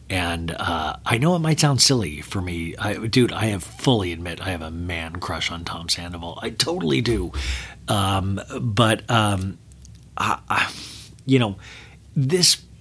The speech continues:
interview was never gonna be as perfect as I wanted it to be.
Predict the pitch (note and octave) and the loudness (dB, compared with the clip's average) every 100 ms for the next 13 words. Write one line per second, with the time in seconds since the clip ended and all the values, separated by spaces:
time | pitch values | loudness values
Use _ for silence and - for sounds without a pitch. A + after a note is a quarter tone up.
0 | - C#3+ C3 A2 G#2+ G2+ G#2 G2 G2 G#2 | 2 6 6 6 4 4 2 2 0 0
1 | F#2+ F#2 F#2 F2+ F2+ E2+ D#2+ - - G2+ | -2 -4 -4 -4 -4 -6 -8 -16 -10 -4
2 | F#2+ - - G#2 F#2 - G#2 A2 F2+ E2+ | -4 -4 -6 -6 -6 -8 -4 -4 -4 -8
3 | F2 E2+ E2 D#2+ E2 D#2+ E2 | -10 -10 -12 -10 -10 -8 -12